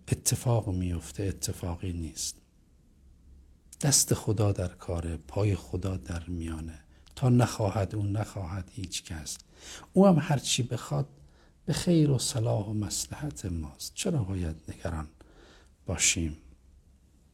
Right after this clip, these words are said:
خیلی چیزایی که ما خوب می‌دونیم خوب نیست، خیلی چیزایی که ما بد می‌دونیم بد نیست. ما در دامنه ایم، او بالای قله است. او چیزهایی می‌بینه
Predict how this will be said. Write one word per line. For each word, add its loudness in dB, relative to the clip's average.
خیلی 10
چیزایی 4
که -4
ما 4
خوب -6
می‌دونیم 2
خوب -2
نیست، -2
خیلی -4
چیزایی -4
که -8
ما -4
بد -4
می‌دونیم -2
بد 0
نیست. -6
ما 4
در 4
دامنه -2
ایم، -4
او 0
بالای 0
قله -6
است. -10
او 0
چیزهایی 4
می‌بینه 2